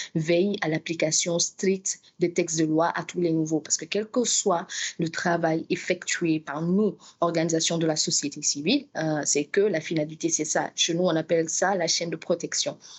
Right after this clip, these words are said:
Donc, quelle que soit l'efficacité de la chaîne de protection du début à la fin, si, euh,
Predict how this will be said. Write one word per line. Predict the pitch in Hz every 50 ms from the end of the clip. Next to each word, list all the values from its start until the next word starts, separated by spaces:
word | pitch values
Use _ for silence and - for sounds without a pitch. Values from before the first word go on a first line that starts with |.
| - _ -
Donc, | 180 170 165
quelle | 214 226 247
que | - 247
soit | 240 - 247 220
l'efficacité | 202 185 175 - 185 190 180 170 - - 180 - 208 202
de | 180 160
la | 156 160
chaîne | 165 - - - 208 202
de | 196
protection | 190 - - 170 170 - 165 - - 180 165
du | 160 156 156
début | 156 170 180 185 208 214 220 -
à | 202 202
la | 196 -
fin, | - - - 190 202 208 - - - - -
si, | _ - - - - - 269 233 208 _ _ _ - - - _
euh, | 185 185 170 -